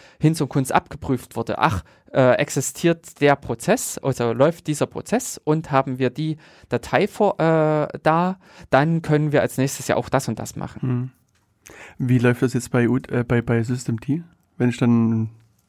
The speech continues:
Speaker 2: einen Stick reinstecke mit, äh, U M T S-Ding drinne?
Speaker 1: Na, da
Speaker 2: Was,
Speaker 1: ist
Speaker 2: was
Speaker 1: es
Speaker 2: muss ich da machen? Weißt du das?
Speaker 1: Ähm, na, also, äh, im Grunde, äh,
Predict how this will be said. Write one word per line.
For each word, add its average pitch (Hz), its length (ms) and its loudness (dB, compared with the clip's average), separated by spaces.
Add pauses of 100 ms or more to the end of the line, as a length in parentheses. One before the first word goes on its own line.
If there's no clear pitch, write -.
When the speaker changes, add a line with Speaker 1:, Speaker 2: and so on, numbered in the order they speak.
(260)
Speaker 2:
einen 117 80 0
Stick - 380 -4
reinstecke 143 500 2
mit, 131 260 0 (240)
äh, 110 300 0 (240)
U 123 100 4
M 117 80 4
T 131 80 2
S-Ding - 920 -2
drinne? 139 300 -2 (600)
Speaker 1:
Na, 131 280 4
da 120 120 6
Speaker 2:
Was, - 60 0
Speaker 1:
ist 165 120 -2
Speaker 2:
was 143 120 2
Speaker 1:
es - 100 -14
Speaker 2:
muss 123 140 -4
ich - 60 -14
da 120 80 -4
machen? 120 280 -8 (1300)
Weißt 123 180 -12
du 143 40 -10
das? - 180 -16 (240)
Speaker 1:
Ähm, 120 840 -2 (240)
na, 127 380 2 (1300)
also, 143 300 4
äh, 90 360 0 (140)
im 143 160 0
Grunde, 180 560 2
äh, 135 180 2